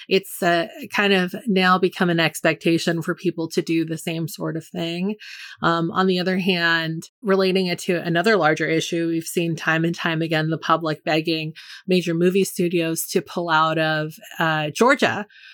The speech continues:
for example, where they're doing a lot of filming because of the Georgia legislator and what they're trying to, uh, you know, fight against. And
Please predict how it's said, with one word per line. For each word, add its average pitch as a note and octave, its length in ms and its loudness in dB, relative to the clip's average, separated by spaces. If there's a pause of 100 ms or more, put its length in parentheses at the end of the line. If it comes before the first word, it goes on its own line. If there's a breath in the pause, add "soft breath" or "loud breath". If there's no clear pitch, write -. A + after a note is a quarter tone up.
for G#3 100 2
example, E3+ 500 -2
where E3+ 140 -2
they're F3 120 0
doing F3 360 -2
a E3+ 60 -2
lot D#3+ 200 2
of D#3+ 100 0
filming E3+ 480 2
because E3+ 440 0
of E3 340 -2
the E3 320 0
Georgia F3+ 420 0
legislator D#3+ 840 -4
and E3 100 -4
what D#3+ 180 -2
they're F#3 200 2
trying D3+ 420 -2 (140)
to, D#3 400 -6 (420 loud breath)
uh, D#3 300 -2 (100)
you G#3 160 0
know, E3 140 -4
fight D#3+ 280 0
against. D#3+ 720 -2
And D#3 480 -2